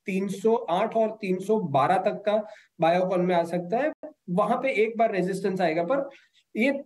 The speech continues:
टू एटी थ्री, टू एटी टू के stop loss के साथ, अ, लेने, अ, लायक श-, स्टॉक है। मुझे लग रहा है यहाँ पे ये एक आउट परफॉर्मिंग stock है within the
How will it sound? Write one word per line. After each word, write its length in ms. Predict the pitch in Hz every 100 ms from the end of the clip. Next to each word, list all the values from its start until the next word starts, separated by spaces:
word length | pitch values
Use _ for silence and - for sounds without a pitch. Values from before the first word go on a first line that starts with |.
| -
टू 340 | 180 269 302 247
एटी 480 | 220 269 269 269 269
थ्री, 480 | - 202 190 - 240
टू 180 | 233 240
एटी 440 | 220 233 240 233
टू 200 | 214 220
के 120 | 214 233
stop 280 | 208 180
loss 140 | 214 214
के 120 | 226
साथ, 320 | 214 214 -
अ, 160 | 190 175
लेने, 540 | 170 180 196 202 196
अ, 180 | 190 170
लायक 300 | 170 165 175
श-, 180 | - -
स्टॉक 380 | 156 156 165 151
है। 60 | 254
मुझे 200 | 226 214
लग 120 | 208
रहा 80 | 208
है 120 | 190
यहाँ 180 | 185 180
पे 140 | 196
ये 200 | 208 208
एक 140 | 208 -
आउट 220 | 165 175
परफॉर्मिंग 580 | 185 196 196 202 202 202
stock 300 | - 180 214
है 60 |
within 220 | 180 160
the 120 | 180